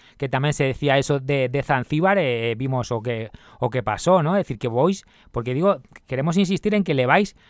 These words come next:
moito tempo en esta, en esta loita, ahora tenéis una, una sentenza firme para co-, confirmar o, o de os camións,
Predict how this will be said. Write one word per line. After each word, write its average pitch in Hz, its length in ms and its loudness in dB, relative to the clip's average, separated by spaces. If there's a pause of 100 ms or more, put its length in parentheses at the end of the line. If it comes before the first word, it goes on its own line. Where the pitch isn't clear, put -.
(180)
moito 170 400 2
tempo 160 320 2
en 131 80 0
esta, 135 480 2
en 131 240 -6
esta 135 240 -2
loita, 202 400 0
ahora 139 240 2
tenéis 147 320 -4
una, 131 400 -2 (220)
una 143 180 -2
sentenza 139 560 -2
firme 160 400 -2
para 120 240 0
co-, 123 240 -4
confirmar 127 540 -4
o, 151 100 0
o 135 240 -2
de 127 80 0
os - 160 -4
camións, 151 400 -2